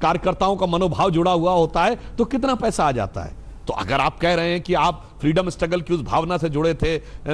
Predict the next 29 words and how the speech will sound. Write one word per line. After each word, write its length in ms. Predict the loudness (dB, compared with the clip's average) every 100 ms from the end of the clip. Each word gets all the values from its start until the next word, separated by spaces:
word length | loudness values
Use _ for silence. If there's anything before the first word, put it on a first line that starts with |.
| -4 -6 -8 -4
पंडित 540 | -4 -2 0 0 0
नेहरू, 300 | 0 2 0
सरदार 360 | 0 0 0 0
पटेल 500 | -2 0 0 0 -4 -4 0
उस 140 | 2
जमाने 320 | 2 2 0
में 180 | 0 0
देखते 320 | -2 0 0
थे, 400 | 0 -2 -6 -16 -18 -14 -12
तो 80 | -4
क्यों 200 | -2 0
नहीं 160 | 0
आता? 380 | 0 -2 -8 -12 -16 -16 -18 -18 -18 -18 -12 -4
मगर 180 | -2
इसका 220 | -2 -2 -2
मतलब 400 | 0 0 -2 -8 -10 -4
ना 180 | 0 0
आप 640 | 0 0 0 -2 -10 -18 -18 -18 -8 -2
कांग्रेस 460 | 0 0 0 -2
के 160 | -2 -2
कार्यकर्ताओं, 760 | 0 -2 -2 -4 -2 0 0
परंपरा 460 | -2 -4 -4 -2 -4
की 160 | -4 -8
भावना 420 | -4 -2 -2 -2
के 140 | -4
प्रतीक 380 | -8 -8 -8 -2
रह 120 | -2
गए 180 | 0 -2
थे, 200 | -2